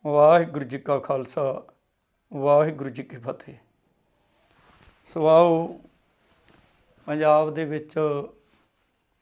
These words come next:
ਜੋ ਹਾਲਾਤ ਬਣੇ ਹੋਏ ਨੇ, ਕੁਦਰਤ ਦੇ ਰੰਗ ਨੇ। ਦੇਖੋ, ਕੁਦਰਤ ਦੇ ਰੰਗਾਂ ਨੂੰ ਕਦੇ ਟਾਲਿਆ ਨਹੀਂ ਜਾ ਸਕਦਾ। ਬਾਰਿਸ਼ ਆ ਜਿਹੜੀ,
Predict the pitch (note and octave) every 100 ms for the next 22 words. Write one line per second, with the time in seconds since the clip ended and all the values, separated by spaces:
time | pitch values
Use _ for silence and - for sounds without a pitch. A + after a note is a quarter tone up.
0 | _ _ _ _ _ _ _ - C#3 D#3+
1 | D3+ D3 D3 D#3 D3+ D3+ D3 D3 D3 D3
2 | D3 - _ _ _ _ _ _ _ _
3 | _ _ _ _ _ _ _ _ _ _
4 | _ - F3+ E3 F3+ F3+ G3+ F#3 F3+ F3
5 | - _ _ - D3 D#3 D#3+ D3 C#3+ C#3
6 | D3+ D3+ D3+ D3+ _ _ _ _ _ _
7 | _ _ _ _ - D#3 D#3 E3 - D#3
8 | D#3+ D#3 D3+ D3+ D3 C#3 D3 D3 B2+ C#3
9 | C#3+ - D3 C#3 C#3 C#3 D3 C#3+ C3+ D#3
10 | C3+ B2+ C#3 C3 _ _ _ _ _ _
11 | _ _ _ _ _ _ _ _ _ C#3+
12 | A#2+ D3 D3+ D3+ D#3 D3+ D3 D3+ C#3+